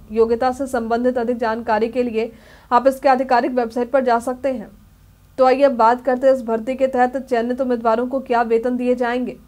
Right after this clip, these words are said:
तो जिन भी उम्मीदवारों का चयन इस भर्ती प्रक्रिया के तहत होता है तो उन्हें पे लेवल चार के अनुसार वेतन मिलेंगे, यानी चयनित उम्मीदवारों को कुल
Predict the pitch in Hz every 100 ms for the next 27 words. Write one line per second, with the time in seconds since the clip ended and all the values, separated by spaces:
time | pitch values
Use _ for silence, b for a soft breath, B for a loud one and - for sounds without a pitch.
0 | b b b b 277 262 262 285 285 277
1 | 240 240 262 269 262 262 269 254 226 220
2 | 269 247 247 247 247 247 262 262 254 254
3 | 247 226 233 233 254 233 240 247 233 247
4 | 247 247 254 254 - 220 226 247 262 -
5 | 226 233 247 240 247 247 240 226 220 254
6 | 262 262 269 208 - b b b b 240
7 | 240 262 262 240 247 247 240 240 226 226
8 | 247 247 254 262 254 262